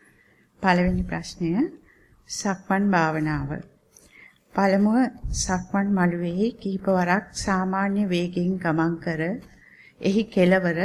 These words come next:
නිසලව මදක් සිටගෙන මම දැන් මෙතන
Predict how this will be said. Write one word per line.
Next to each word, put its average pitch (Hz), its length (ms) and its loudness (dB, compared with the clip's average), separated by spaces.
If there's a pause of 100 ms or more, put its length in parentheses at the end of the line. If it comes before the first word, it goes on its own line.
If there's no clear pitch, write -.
(100)
නිසලව 190 500 -2
මදක් 185 460 -2
සිටගෙන 165 600 -4 (680)
මම 185 320 4
දැන් 214 240 0
මෙතන 185 360 2